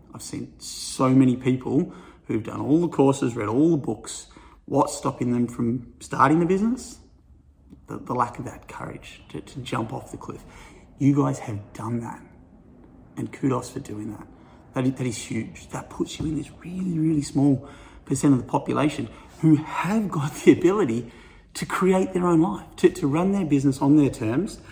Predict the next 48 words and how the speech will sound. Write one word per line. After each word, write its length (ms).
And, 400
I 40
mean, 100
I 80
used 220
to 80
think 280
when 160
I'd 120
go 80
to 80
business 320
seminars 320
early 220
on 160
and 100
I 20
was 120
working 280
hundred 280
hours 240
a 60
week, 280
and 120
some 220
guru 360
would 140
get 140
up 180
there 140
and 120
go, 140
"Hey, 260
you 280
can 160
work 180
from 180
wherever 180
you 140
want 200
and 120
you 80
can 280
be 100
flexible." 440
I'm 100
like, 220
"Pfft, 420